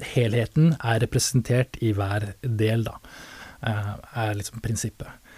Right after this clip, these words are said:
Eh, jeg er ikke, det, all den tekniske informasjonen er ikke fersk nok i hjernen min til at jeg kan, eh, liksom formidle alt der helt klart. <laughs> Men, men, men la oss bare si at, eh, at, eh, at grunnen til at han snakker om, eh, denne modellen er som er holofraktografisk, eller holografisk, er, er, er jo akkurat det at, eh,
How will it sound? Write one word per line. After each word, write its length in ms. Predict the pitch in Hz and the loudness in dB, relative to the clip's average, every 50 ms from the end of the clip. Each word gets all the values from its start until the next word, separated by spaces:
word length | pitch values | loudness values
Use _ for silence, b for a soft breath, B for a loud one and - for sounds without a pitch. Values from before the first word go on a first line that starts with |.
| B B | B B
Eh, 400 | B - 127 123 123 123 120 113 | B 2 4 6 8 8 8 6
jeg 160 | - 123 127 | 4 2 0
er 80 | 120 - | 0 2
ikke, 160 | - 139 135 123 | 2 2 2 2
det, 100 | 135 131 | 2 0
all 140 | - - 139 131 | 2 2 4 4
den 80 | 143 | 4
tekniske 380 | - 127 - - 131 - - 120 | 4 4 2 2 0 0 0 0
informasjonen 320 | 117 131 123 131 123 123 113 | 0 2 2 4 4 4 2
er 60 | - | 2
ikke 160 | - 123 110 | 2 0 0
fersk 380 | - - 120 110 - - - 123 | 0 0 -2 -2 -2 -2 0 -2
nok 160 | 117 - 123 | 0 0 0
i 60 | 120 | 0
hjernen 180 | 110 104 101 104 | 0 0 -2 -2
min 140 | 107 107 107 - | -2 -4 -2 -2
til 140 | 120 113 | -2 -2
at 80 | 110 107 | -2 -2
jeg 140 | 110 107 - | -4 -4 -2
kan, 160 | 117 113 113 110 110 | 0 0 2 2 2
eh, 480 | 107 107 107 107 104 120 113 104 104 107 | 0 0 -2 -2 -4 -6 -6 -6 -8 -6
liksom 400 | 120 113 - 123 110 107 107 101 101 101 95 82 95 104 | -6 -4 -2 -2 -2 -2 -2 -4 -6 -8 -10 -12 -12 -12
formidle 400 | 123 - 131 120 113 104 104 110 | -2 2 2 4 4 2 2 0
alt 220 | 104 104 107 - - | -2 -2 -4 -4 -4
der 160 | 110 104 - | -4 -2 -4
helt 160 | 120 - - - | -4 -4 -4 -4
klart. 300 | - 110 107 - - - | -2 -2 -2 -4 -4 0
<laughs> 60 | - | 2
Men, 160 | 131 110 110 - - 185 147 | 4 4 4 6 6 6 6
men, 260 | 135 139 135 135 139 123 | 8 6 6 6 4 4
men 220 | 131 135 131 131 131 | 4 4 6 6 6
la 80 | 127 | 6
oss 100 | 127 - | 4 4
bare 160 | - 131 127 - | 4 2 2 2
si 140 | - 120 | 2 0
at, 100 | 120 - 135 | 0 2 2
eh, 140 | 131 127 120 B B B B B B B B B B B B B - - | 2 2 2 B B B B B B B B B B B B B -8 -6
at, 180 | 123 - - 135 | -6 -2 0 2
eh, 220 | 123 123 123 120 - | 4 4 4 4 2
at 160 | 120 117 - | -2 -4 -2
grunnen 300 | 143 131 123 120 120 - | 2 4 6 6 6 4
til 80 | 131 | 2
at 80 | - 147 | 2 4
han 160 | 127 127 123 | 4 4 4
snakker 320 | - - 135 - - 110 113 | 4 2 0 0 0 0 0
om, 80 | 117 113 110 | 2 0 0
eh, 220 | 107 117 123 117 107 | -2 -2 -2 -2 -2
denne 240 | 107 120 120 117 | 0 0 2 2
modellen 340 | 117 117 117 113 117 113 117 | 4 4 4 4 4 2 2
er 160 | 117 123 117 113 | 0 0 -2 -2
som 280 | - 127 123 117 110 - | 0 2 2 2 0 -2
er 300 | - 113 107 110 107 - - | -4 -4 -4 -4 -6 -2 0
holofraktografisk, 1200 | 139 113 113 123 - - - 127 123 - - - 123 123 123 113 113 - - 160 160 - - - 127 | 0 4 4 2 2 4 4 4 4 4 2 4 4 6 6 4 4 4 4 4 2 2 -4 -4 -4
eller 160 | 120 113 110 | -2 -2 2
holografisk, 840 | - 127 117 123 123 123 117 110 - - 151 156 151 - - - - | 2 4 4 6 6 6 4 4 2 4 4 4 4 4 0 -4 -6
er, 260 | - 123 117 113 117 | -2 0 0 2 0
er, 280 | 107 113 117 117 117 110 | 0 0 0 0 0 0
er 220 | - 123 120 123 127 | 0 2 2 2 2
jo 80 | 113 117 | 2 0
akkurat 320 | - - 127 120 107 107 | -4 -2 -2 -2 0 0
det 80 | 110 107 | 0 0
at, 260 | 107 104 - - 117 | 0 -2 -2 -2 0
eh, 320 | 113 113 110 B B B | 0 0 -2 B B B